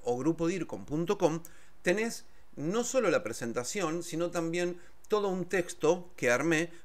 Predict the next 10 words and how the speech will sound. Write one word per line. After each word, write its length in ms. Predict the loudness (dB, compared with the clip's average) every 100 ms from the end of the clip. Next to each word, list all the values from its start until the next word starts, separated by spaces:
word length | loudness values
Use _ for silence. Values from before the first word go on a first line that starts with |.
| -4
para 200 | 4 6
que 80 | 6
lo 140 | 4 4
puedas 240 | 2 4
descargar 600 | 2 4 4 6 4 4 -4 -4
y 120 | -4
utilizar 680 | -2 -2 0 2 2 2 0
para 240 | 0 0
tus 140 | -2 -2
trabajos, 800 | 0 4 4 2 2 2 2